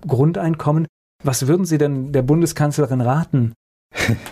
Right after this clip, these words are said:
Speaker 2: Ich würde raten, dass wir in dieser Dreistufigkeit genau die Dinge probieren, dass wir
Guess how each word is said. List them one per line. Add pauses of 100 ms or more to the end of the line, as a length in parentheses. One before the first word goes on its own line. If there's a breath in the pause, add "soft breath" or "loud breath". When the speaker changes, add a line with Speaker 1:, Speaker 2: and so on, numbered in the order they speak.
(160)
Speaker 2:
Ich
würde
raten,
dass
wir (120)
in
dieser
Dreistufigkeit
genau
die
Dinge
probieren,
dass
wir